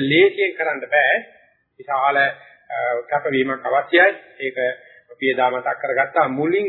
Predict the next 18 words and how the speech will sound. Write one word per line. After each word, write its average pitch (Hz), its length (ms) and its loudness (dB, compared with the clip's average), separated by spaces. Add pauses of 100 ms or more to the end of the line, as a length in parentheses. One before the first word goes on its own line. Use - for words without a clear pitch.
විශාල 170 340 4
කැපකිරීමක් 127 600 -8
කරන්න 120 280 -12
ඕන. - 180 -18 (1400)
හන්දට 123 380 -4
යන 123 180 -2
රොකට් 131 360 -2
එක - 160 -4 (100)
නවීනම 139 640 0 (200)
විදි 139 260 -6
උපමාවක් 135 520 -2
අපි - 160 -6
ඉදිරිපත් 180 480 2
කරගත්තේ. 110 520 -6 (1400)
අතරමඟදී 202 680 4
ඒක 185 160 2 (380)
අතහරලා 165 600 0 (460)
වැටුනොත් 185 520 0